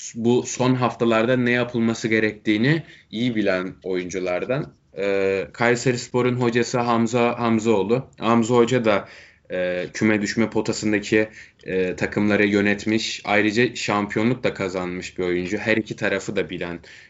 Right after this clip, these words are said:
bir hoca. E, şu an Kayserispor düşme potasının hemen üstünde. Başakşehir'in, e, bir sıra üstündeler. Puanları otuz beş. E, Başakşehir otuz dört puanda. E, buradan tabii ki de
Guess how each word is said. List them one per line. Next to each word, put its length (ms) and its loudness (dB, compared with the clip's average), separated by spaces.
bir 100 -4
hoca. 500 0
E, 380 -2
şu 160 2
an 180 6
Kayserispor 760 2
düşme 320 0
potasının 500 0
hemen 280 4
üstünde. 500 0
Başakşehir'in, 1400 -2
e, 480 -4
bir 200 -2
sıra 280 0
üstündeler. 1000 -4
Puanları 540 4
otuz 380 -2
beş. 500 -2
E, 360 -6
Başakşehir 500 0
otuz 300 -2
dört 240 2
puanda. 680 0
E, 60 -4
buradan 420 4
tabii 240 2
ki 120 -6
de 100 4